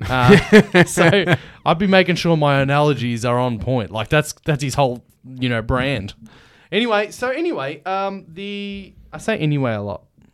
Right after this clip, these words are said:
Speaker 1: Unfortunately, I've noticed. So I'm sorry about that, guys. Uh, the Miami Heat
Speaker 2: Yep.
Speaker 1: are first, and it looks like they might hold on to first. They're only getting stronger. Um,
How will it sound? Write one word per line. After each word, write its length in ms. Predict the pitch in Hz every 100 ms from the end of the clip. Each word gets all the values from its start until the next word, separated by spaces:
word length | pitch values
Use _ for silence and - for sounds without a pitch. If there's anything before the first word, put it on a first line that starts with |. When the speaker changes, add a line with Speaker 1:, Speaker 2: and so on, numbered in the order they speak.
| _ -
Speaker 1:
Unfortunately, 640 | 123 - 123 - 120 120
I've 100 | 117
noticed. 560 | 113 117 156 - - _
So 380 | - 127 113 - _
I'm 100 | 123
sorry 300 | 120 - 123
about 220 | 104 95 85
that, 140 | 98 101
guys. 260 | 131 151 _ _ _ _ _ _ _ _ _ _ _ _ _ _
Uh, 140 | 147 156
the 100 | 185
Miami 380 | 233 294 269
Heat 440 | 190 143 131 - - - -
Speaker 2:
Yep. 200 | 123 - 165
Speaker 1:
are 440 | 147 143 139 139 139
first, 760 | - - 190 220 233 - - - -
and 220 | 151 156
it 60 |
looks 340 | 165 190 208 -
like 220 | 190 175
they 140 | 170
might 240 | 160 147 143
hold 240 | 123 135
on 160 | 131 113
to 80 | 113
first. 340 | - 107 101
They're 120 | 120 123
only 200 | 147 160
getting 220 | 165 160
stronger. 600 | - 135 120 110 120 196 _ _ _ - _ _ _ _ _
Um, 600 | 117 113 113 113 110 110